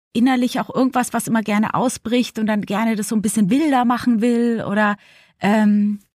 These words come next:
keine Ahnung, ich habe manchmal so, so ein Temperament, was mir da reinschießt und was dann macht, auch zum Beispiel, wenn ich zeichne, ich zeichne dann nicht so fein, sondern ich mag das dann immer so, so wild und, und, und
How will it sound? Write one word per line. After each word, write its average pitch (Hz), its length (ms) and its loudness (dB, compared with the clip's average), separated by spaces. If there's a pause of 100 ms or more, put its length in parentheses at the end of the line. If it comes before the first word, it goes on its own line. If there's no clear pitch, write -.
(180)
keine 208 280 0
Ahnung, 180 240 0
ich 170 120 -4
habe 190 100 -2
manchmal 208 220 0
so, 196 200 -2
so 196 100 -4
ein 190 80 -2
Temperament, 190 640 0
was 233 140 -6
mir 220 80 0
da 214 80 0
reinschießt 214 580 -2 (360)
und 196 140 0
was 196 160 0
dann 196 160 2
macht, 196 240 -2
auch - 140 -4
zum 190 160 -2
Beispiel, 180 160 -2
wenn 170 120 2
ich - 120 -4
zeichne, 185 680 0 (240)
ich - 100 -12
zeichne 170 320 0
dann 170 100 2
nicht 175 140 0
so 180 80 -4
fein, 196 460 0
sondern 180 160 0
ich - 160 -2
mag - 140 -4
das 190 100 -4
dann 196 140 -2
immer 185 140 -2
so, 165 120 -4
so 160 240 -2
wild 208 400 0
und, 170 120 0
und, 139 200 -2 (320)
und 180 200 0